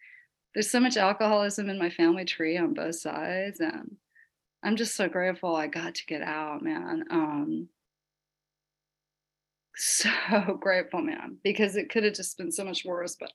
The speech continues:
I, uh, I am, for the most part, even though I described that about my work, really happy right now. This is some of the happiest I've ever been in my life, so,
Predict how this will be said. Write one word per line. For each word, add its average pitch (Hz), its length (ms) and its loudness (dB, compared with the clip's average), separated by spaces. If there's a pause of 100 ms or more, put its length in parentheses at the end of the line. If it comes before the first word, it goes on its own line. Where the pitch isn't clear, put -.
(100)
I, 190 240 6
uh, 180 240 2 (2000)
I 220 140 10
am, 233 680 12
for 233 140 10
the 214 80 8
most 233 380 8
part, 190 260 8
even 196 120 4
though 202 80 4
I 190 140 4
described 190 480 4
that 190 100 8
about 185 240 4
my 190 120 2
work, 185 260 2
really 196 220 6
happy 180 340 2
right 165 300 2
now. 160 260 4
This 180 180 -2
is 202 120 0
some 247 120 8
of 226 60 8
the 214 80 6
happiest 190 400 2
I've 165 100 2
ever 160 160 0
been 160 220 6
in 160 80 8
my 160 100 0
life, 151 580 -6
so, - 680 -4